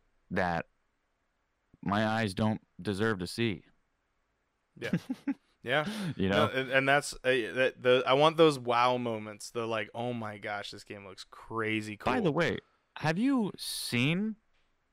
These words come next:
Speaker 1: Sea of Thieves at
Speaker 2: Yeah.
Speaker 1: four K
Speaker 2: Yeah.
Speaker 1: sixty?
Speaker 2: Yep, I
Speaker 1: Oh
Speaker 2: have.
Speaker 1: my God, the water.
Speaker 2: Yeah. No, I wanna
Speaker 1: I
Speaker 2: play
Speaker 1: know
Speaker 2: Sea
Speaker 1: you
Speaker 2: of Thieves on stream at some point, but, you know.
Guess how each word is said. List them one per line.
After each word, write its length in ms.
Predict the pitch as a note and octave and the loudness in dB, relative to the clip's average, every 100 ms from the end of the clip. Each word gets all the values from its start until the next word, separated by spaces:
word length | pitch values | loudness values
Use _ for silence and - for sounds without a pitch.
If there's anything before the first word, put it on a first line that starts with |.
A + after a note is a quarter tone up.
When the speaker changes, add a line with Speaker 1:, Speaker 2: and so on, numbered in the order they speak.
| _ _ _ - | _ _ _ -8
Speaker 1:
Sea 220 | - D#3 | 2 2
of 80 | D#3 | 2
Thieves 480 | C#3+ C#3+ F#3+ - - _ _ _ _ | 0 -2 -4 -10 -16 _ _ _ _
at 160 | G#2+ - | -2 4
Speaker 2:
Yeah. 140 | C#3+ | 6
Speaker 1:
four 100 | B2 | 6
K 460 | - B2+ A2+ C3 D3 - | 2 0 2 0 -2 4
Speaker 2:
Yeah. 220 | B2+ C#3 | 6 6
Speaker 1:
sixty? 520 | - A#2 - D#3+ E3+ - - | 4 -2 0 -2 -4 -8 -2
Speaker 2:
Yep, 280 | A#2 A#2+ - | 2 2 2
I 60 | |
Speaker 1:
Oh 80 | G2+ | 2
Speaker 2:
have. 240 | B2+ C3 B2 | 4 4 2
Speaker 1:
my 260 | G2+ F2 C#2 | 0 -2 -4
God, 240 | F#2+ A2+ G#2 | -2 0 0
the 100 | F2+ | -2
water. 440 | E2 D#2 D2+ - _ _ | -2 -4 -6 -12 _ _
Speaker 2:
Yeah. 240 | A#2+ A#2 - - - | 2 2 2 -8 -6
No, 180 | A#2+ C3 | 4 6
I 140 | C3+ | 6
wanna 220 | C#3+ E3+ A3+ | 6 6 6
Speaker 1:
I 20 | |
Speaker 2:
play 200 | E3 G3 | 6 6
Speaker 1:
know 100 | B2+ | 6
Speaker 2:
Sea 60 | C3+ | 2
Speaker 1:
you 60 | |
Speaker 2:
of 60 | B2 | 2
Thieves 280 | C#3 C3 B2+ | 2 2 2
on 120 | A#2 | 2
stream 320 | - C3 D3 | 0 -2 0
at 140 | A#2+ | -2
some 180 | - A2+ | -4 -10
point, 300 | G#2 G#2+ G#2+ | -10 -12 -8
but, 280 | G#2+ G#2+ G2+ | -2 0 0
you 80 | G#2+ | -2
know. 180 | G#2+ | -6